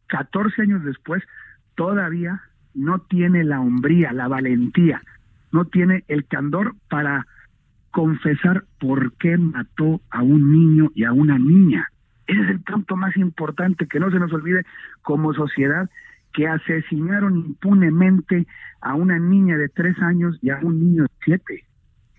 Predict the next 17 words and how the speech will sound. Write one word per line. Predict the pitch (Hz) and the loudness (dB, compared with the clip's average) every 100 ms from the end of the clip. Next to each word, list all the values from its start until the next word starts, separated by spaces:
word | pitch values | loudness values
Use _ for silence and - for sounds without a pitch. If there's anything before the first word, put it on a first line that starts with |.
| _ _ - - | _ _ -18 -8
Es | - | 2
impresionante | 208 185 180 175 165 143 180 185 | 4 4 0 -2 0 0 0 0
eso, | 185 | -2
Adela, | 165 139 120 | -2 -2 -4
que, | - - - - - | -6 -6 -8 -16 -6
que, | 160 | -4
que, | 151 160 151 - | -2 -4 -4 -4
que | 160 | -4
a | |
la | 151 | -2
gente | 190 202 | 0 0
lo | 196 175 | 0 -2
que | 160 | -4
más | 180 | -2
le | 185 | -2
importa | 170 - 185 - | -2 -4 -8 -2
es | 180 | -2